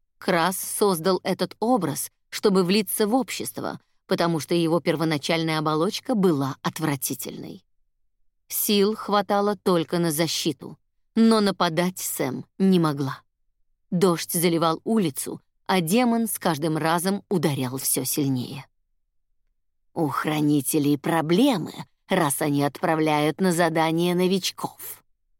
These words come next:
Все когда-то были новичками. "Ты так же безнадёжна, как и тот земной". Сэм подняла голову. Волосы прилипли к лицу и затылку.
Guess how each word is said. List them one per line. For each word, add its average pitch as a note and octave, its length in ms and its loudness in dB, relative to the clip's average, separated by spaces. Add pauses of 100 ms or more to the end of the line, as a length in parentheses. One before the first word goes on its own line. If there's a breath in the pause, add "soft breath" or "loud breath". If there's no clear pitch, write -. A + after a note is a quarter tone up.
(800)
Все C#4 360 2
когда-то F3+ 720 -2 (180)
были D#3 400 2
новичками. D3 800 -4 (2250)
"Ты G3+ 220 4
так D#3+ 360 0
же D3 220 2
безнадёжна, D#3 1040 2
как D#3+ 260 -2
и D#3+ 60 2
тот D3 320 -4
земной". D#3 720 -2 (1000)
Сэм F3 340 -2
подняла D#3+ 440 2
голову. C#3+ 460 -6 (300)
Волосы F#3 520 2
прилипли D#3 480 0
к - 80 -10
лицу F3 480 -2
и G3 80 -2
затылку. D#3+ 680 -4